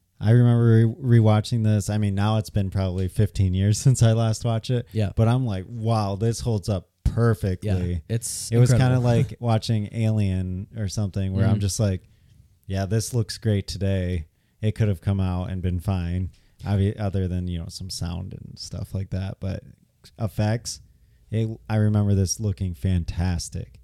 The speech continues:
Speaker 1: and holding up better than the, the remake, I'm sure it does now.
Speaker 2: Oh, yeah. It's, um, the creature effects and just the design and everything is, is amazing. Uh, it's, they go to some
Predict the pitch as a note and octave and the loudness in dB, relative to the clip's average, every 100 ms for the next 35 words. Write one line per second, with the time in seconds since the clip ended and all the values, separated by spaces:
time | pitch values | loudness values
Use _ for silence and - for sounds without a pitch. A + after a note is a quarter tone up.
0 | - - - - G2+ F#2+ G#2+ G#2+ G#2 F2+ | -20 -20 -20 -4 0 2 4 4 2 2
1 | G#2 G#2 G#2 F#2+ G2 F#2 F#2 G2 G2 F#2 | 2 4 4 2 0 0 -2 0 0 2
2 | G2+ G2+ F#2 F#2 F#2+ F#2+ - G2+ F#2+ G2 | 2 2 -2 -4 -4 -4 -4 -2 -2 -2
3 | G2+ - - C#3+ - - - - - G2 | -4 -8 -20 -20 -20 -20 -20 -6 -2 0
4 | F#2 F2+ G2 G2 F#2 F2+ F2 _ - - | -2 -4 -2 -2 -2 -4 -6 _ -20 -20
5 | - - - - B2+ A#2 G2 - A#2+ A2+ | -20 -20 -20 0 2 4 2 -2 -4 -4
6 | - A#2 A2+ A2 A2 G#2+ - - - - | 0 2 4 2 0 -4 -8 -20 -20 -20
7 | - - - _ - _ B2 A#2+ A2 D3+ | -20 -20 -20 _ -20 _ 0 2 2 2
8 | D3+ C#3+ C#3 C3+ - - - A#2+ A#2 A2 | 2 0 0 -2 -2 -10 -6 -2 -2 -2
9 | A2 - _ - C3 - G#2+ G#2 G#2 A#2 | -6 -8 _ 0 0 2 -2 -2 -2 -2
10 | A#2 A#2 A#2 A#2 A2+ A2 A2+ - - A#2 | -2 0 0 -2 0 -2 -2 -6 -4 -2
11 | A2+ G#2+ G#2+ A2 A2 G#2 G2 G2+ - - | 0 -2 -2 0 0 2 0 0 -4 -10
12 | - _ - A2 G#2 G#2+ - - - - | -12 _ -6 -2 -2 -4 -10 -20 -20 -20
13 | - A#2+ A2+ - G#2+ G#2+ G#2 | 0 2 2 0 -2 -2 -4